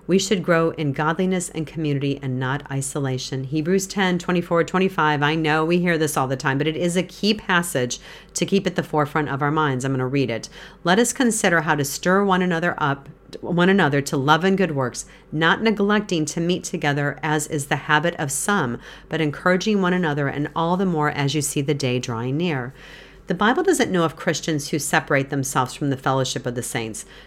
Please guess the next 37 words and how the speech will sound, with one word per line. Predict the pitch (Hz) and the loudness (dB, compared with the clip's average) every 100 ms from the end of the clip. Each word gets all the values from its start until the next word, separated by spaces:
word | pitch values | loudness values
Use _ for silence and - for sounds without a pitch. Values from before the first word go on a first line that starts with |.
| - | -10
Fellowship | - 196 247 - 254 | 2 4 4 2 2
with | 202 - | 0 0
one | 175 175 | 2 4
another | 185 156 147 | 4 4 2
is | 139 143 | 0 0
a | 156 | 0
means | 151 156 160 160 | 0 0 0 -2
that | 151 | -4
the | 143 | -2
Lord | 143 135 131 | -2 -2 -4
pours | - - 185 190 202 226 220 | -10 -6 2 4 6 4 2
out | 143 135 | -2 -2
his | 139 | -4
sanctifying | - 143 143 180 185 190 | -2 -2 -2 0 0 2
grace | 175 160 156 | 2 0 0
upon | 190 - 143 | -2 0 0
us | 147 147 - - - - - | 2 0 -4 -12 -20 -18 -4
and | 151 143 | -2 -2
through | - 113 | -2 -4
us. | 104 - - - - | -4 -8 -10 -16 -8
It's | 143 | -2
another | 165 156 156 156 202 | 0 0 2 2 2
way | 202 160 | 2 2
he | 147 170 | 0 -2
grows | 143 143 139 | 0 0 0
us | 151 139 | -2 -4
in | 151 | -4
the | 143 | -2
grace | 131 131 131 - | 0 -2 -2 -4
and | 151 147 | -4 -2
knowledge | 120 127 127 - - - - | -2 -4 -6 -8 -16 -20 -8
of | 143 143 | -4 0
our | 139 | 0
Lord | 127 117 117 | 0 -2 -2
Jesus | 120 107 113 - | -4 -4 -4 -6
Christ. | - - 113 104 - - - - - | -6 -6 -6 -6 -10 -14 -20 -20 -14
So | - - 175 156 | -4 2 2 0